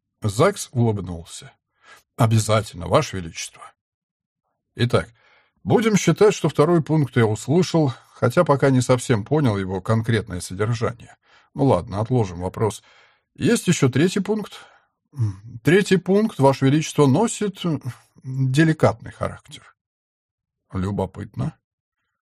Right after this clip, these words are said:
Как вы знаете, Ваше Величество, дом Эфруси является партнёром австрийской ветви дома Ротшильдов,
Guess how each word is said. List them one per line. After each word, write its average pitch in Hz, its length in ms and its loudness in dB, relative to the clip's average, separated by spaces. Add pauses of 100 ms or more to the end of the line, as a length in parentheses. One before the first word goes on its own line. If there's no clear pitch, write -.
(260)
Как 156 200 -2
вы 160 80 0
знаете, 220 400 -2
Ваше - 260 -12
Величество, 95 520 -4 (180)
дом 175 320 2
Эфруси 226 460 -2
является 190 520 0
партнёром 175 680 2
австрийской 147 680 0
ветви 131 360 2
дома 123 340 2
Ротшильдов, 120 800 -4